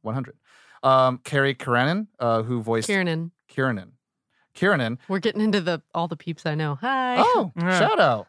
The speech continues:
Speaker 1: Um, so, uh, say shout out if you know them. Uh, who voiced Masato, who's in Shenmue, uh, and Persona five, and, uh, Kill la Kill.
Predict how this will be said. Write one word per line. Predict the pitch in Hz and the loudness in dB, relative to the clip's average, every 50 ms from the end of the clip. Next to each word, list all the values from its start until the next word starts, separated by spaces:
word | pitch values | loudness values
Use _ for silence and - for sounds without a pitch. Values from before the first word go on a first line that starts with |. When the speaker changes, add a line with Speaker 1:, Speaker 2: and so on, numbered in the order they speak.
| _ _ - | _ _ 2
Speaker 1:
Um, | 160 160 160 156 160 156 165 | 4 4 6 4 4 2 2
so, | 156 185 185 180 170 - - | 0 0 0 0 -2 -4 -8
uh, | - 160 151 | -8 -6 -6
say | 160 - 196 | -4 -2 -2
shout | 190 - - 190 180 | -2 0 0 2 2
out | 170 139 120 | 2 2 0
if | 120 - | -2 -4
you | 135 | -2
know | 131 131 110 | -2 -2 -2
them. | 95 90 - _ _ - 120 120 | -4 -8 -14 _ _ -20 -4 2
Uh, | 151 143 143 139 | 4 6 6 6
who | 143 147 | 4 2
voiced | 131 147 151 147 - | 2 2 0 0 0
Masato, | 143 - - 151 156 160 175 180 190 | -2 0 2 4 4 4 4 2 2
who's | 160 139 120 | 0 0 -2
in | 131 123 117 117 | -2 -2 -2 -2
Shenmue, | 113 - 131 143 147 123 110 117 151 - _ _ _ _ - - - _ | -2 -2 -2 0 0 0 -2 -4 -6 -10 _ _ _ _ -20 -20 -4 _
uh, | 139 131 127 123 120 120 - | 2 4 4 4 4 2 2
and | 131 123 117 117 | 0 -2 -2 -4
Persona | - 127 120 - 123 123 143 | -4 -4 -2 -2 0 0 0
five, | - - 117 110 107 113 135 147 - _ _ _ | 0 2 2 2 2 0 -2 -4 -10 _ _ _
and, | 117 113 110 110 113 113 110 - - | -6 -4 -2 -2 -2 -2 -4 -4 -2
uh, | 117 110 110 107 110 | 0 0 0 0 -2
Kill | - - 127 117 | -4 -8 -8 -8
la | 117 | -8
Kill. | - - 151 147 | -8 -10 -10 -10